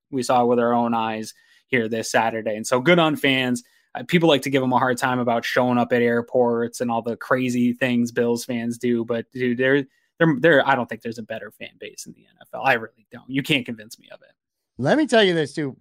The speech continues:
Speaker 2: For people listening right now, I'm experimenting with Aaron. Aaron's been on the podcast many, many times, and we've always recorded a certain way. Tonight,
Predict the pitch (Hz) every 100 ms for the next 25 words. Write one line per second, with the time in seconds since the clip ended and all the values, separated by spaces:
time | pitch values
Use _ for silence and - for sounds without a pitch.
0 | - 175 156 269 247 190 185 175 170 160
1 | 151 147 143 139 139 139 _ _ _ _
2 | - 190 233 - 175 175 175 165 156 147
3 | 151 147 190 160 151 147 127 139 123 131
4 | 120 131 127 127 123 123 120 117 117 -
5 | _ _ _ - 120 139 170 170 143 139
6 | 156 151 135 123 143 127 120 110 95 -
7 | 135 151 185